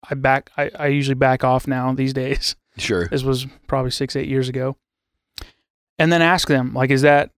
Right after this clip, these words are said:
Speaker 1: is that, the, you know, is that feeling good? Like, is that affecting your playing at all?" You know, y-, 'cause you, you wanna inspire. You don't wanna take away from
Speaker 2: Absolutely,
Speaker 1: by,
Speaker 2: yeah. Can you
Speaker 1: you
Speaker 2: play
Speaker 1: don't wanna
Speaker 2: around with what I'm
Speaker 1: distract
Speaker 2: doing?
Speaker 1: them.
Speaker 2: Yeah.
Speaker 1: Right. Um, with overheads,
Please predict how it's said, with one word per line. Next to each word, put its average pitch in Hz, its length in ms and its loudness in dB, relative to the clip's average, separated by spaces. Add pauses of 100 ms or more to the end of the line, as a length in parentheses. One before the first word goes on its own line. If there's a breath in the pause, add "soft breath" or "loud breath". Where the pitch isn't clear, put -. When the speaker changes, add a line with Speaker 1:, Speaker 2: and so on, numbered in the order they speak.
(360)
Speaker 1:
is 139 80 0
that, 143 320 2
the, - 160 -4
you 156 100 2
know, 135 140 4
is 131 80 4
that - 160 0
feeling 151 260 4
good? 147 240 6
Like, 131 140 4
is 131 80 2
that 135 200 4
affecting 139 440 0
your 131 100 4
playing 135 380 4
at 131 60 4
all?" 135 260 4
You 131 80 4
know, 131 100 2
y-, 131 260 -2
'cause 139 160 0
you, 143 120 -6 (440)
you 147 120 2
wanna 160 280 6
inspire. 127 560 2
You 123 120 -2
don't 135 160 2
wanna 127 160 0
take - 260 0
away 131 200 4
from 127 80 4 (260)
Speaker 2:
Absolutely, 123 60 0
Speaker 1:
by, 127 320 2
Speaker 2:
yeah. - 120 -6
Can 147 100 -4
you 123 40 2
Speaker 1:
you - 20 -4 (100)
Speaker 2:
play 107 100 6
Speaker 1:
don't - 60 4
wanna 95 120 4
Speaker 2:
around 95 80 2
with 90 80 2
what 98 100 2
I'm 127 140 2
Speaker 1:
distract 95 80 -2
Speaker 2:
doing? 95 160 -4
Speaker 1:
them. - 100 -16
Speaker 2:
Yeah. - 140 2
Speaker 1:
Right. 127 200 0 (960 loud breath)
Um, 127 220 0 (220)
with 135 440 0 (720)
overheads, 151 800 2